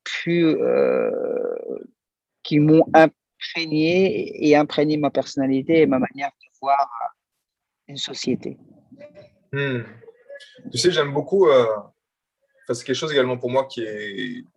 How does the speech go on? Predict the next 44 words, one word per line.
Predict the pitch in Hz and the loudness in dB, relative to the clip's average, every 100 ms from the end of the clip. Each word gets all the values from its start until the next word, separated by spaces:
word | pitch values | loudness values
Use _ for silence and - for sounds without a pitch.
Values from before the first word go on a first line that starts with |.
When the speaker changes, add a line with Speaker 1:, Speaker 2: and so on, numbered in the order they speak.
| _ | _
Speaker 2:
qui | - | -2
est | |
important, | 113 110 123 - 160 | -2 0 -2 0 -2
ce | - | 0
côté | - 123 131 | -4 -2 -2
de | 120 113 107 104 101 98 _ _ _ _ _ _ | 0 2 2 0 -4 -10 _ _ _ _ _ _
notre | 123 117 | -4 -4
cœur, | - 190 240 | 0 2 2
en | 196 | 0
fait, | - - - - _ _ | -2 -4 -6 -20 _ _
la | 113 | -6
place | - 151 143 | 0 0 2
de | 139 | -4
notre | 131 | -6
cœur | - 156 175 180 _ _ | 0 2 2 -2 _ _
dans | 117 | -14
les | 120 | -12
sociétés | 127 127 127 143 156 156 _ _ _ _ | -12 -12 -8 -4 -4 -6 _ _ _ _
et | 120 | -2
qui | |
a | 123 | 0
été | 120 | 0
souvent | 117 127 131 | -4 -2 -2
rythmée | 127 127 139 139 | -2 -4 -6 -6
justement | - 135 127 | -6 -4 -2
par | 123 113 | -2 -2
des | 117 | -4
départs | 113 131 127 - 147 - | -2 -4 0 -2 -2 -8
soudains | - 139 139 143 151 _ _ _ | -16 -4 -4 -4 -10 _ _ _
de | 120 | -14
populations, | 117 120 151 170 147 156 143 | -12 -14 -2 -2 0 -2 -4
de | |
familles | 123 139 135 139 131 - _ _ | 0 -2 -2 -8 -10 -14 _ _
qui | - | -20
ont | |
quitté | 117 - 139 | -20 -4 0
leur | 147 - | 0 0
pays | 135 135 139 - _ _ _ | 0 0 -4 -16 _ _ _
en | - 113 | -4 -2
vue | 123 123 | 0 0
de, | 117 110 110 107 107 | 0 2 2 0 0
d'aller, | 113 110 120 123 | 0 2 2 0
tu | - | -2
vois, | 117 117 113 107 104 101 | 0 0 0 -2 -4 -10